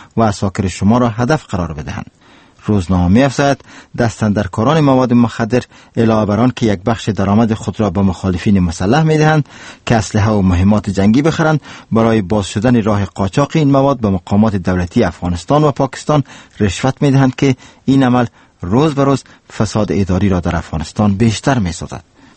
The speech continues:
روزنامه می‌افزاید، اگر رئیس جمهور اوباما می‌خواهد ماشین جنگی طالبان را متوقف بسازد،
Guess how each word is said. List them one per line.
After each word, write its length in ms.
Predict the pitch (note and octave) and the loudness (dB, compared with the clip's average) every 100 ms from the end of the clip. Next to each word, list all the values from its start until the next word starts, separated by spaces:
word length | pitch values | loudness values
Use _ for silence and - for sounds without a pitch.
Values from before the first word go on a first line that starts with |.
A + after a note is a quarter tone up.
| - | -4
روزنامه 380 | G#2 F#2+ F2+ F2 | -2 0 2 2
می‌افزاید، 480 | F#2 C#3 - D3 C3+ - - - | 2 2 0 0 0 -4 -20 -6
اگر 220 | G#2+ B2 | -4 0
رئیس 340 | A2 G2+ G2+ - | 0 0 -2 -2
جمهور 300 | G2+ E2+ G2 | -2 0 -2
اوباما 340 | F#2 G2+ A#2+ | 0 2 4
می‌خواهد 440 | B2 C#3 C3 B2+ G#2+ | 4 2 0 -2 2
ماشین 380 | A2+ G2+ B2 A2+ | 0 2 0 2
جنگی 340 | A2 G#2 A2+ | 0 0 0
طالبان 500 | - G#2+ G#2+ C3 C#3 | 0 -2 0 0 0
را 100 | B2 | 2
متوقف 600 | G#2+ G#2 G2 G2 - E3+ | 0 0 -4 -4 -2 -2
بسازد، 460 | B2 - G2 C#3+ D3+ | -2 -4 -2 0 -2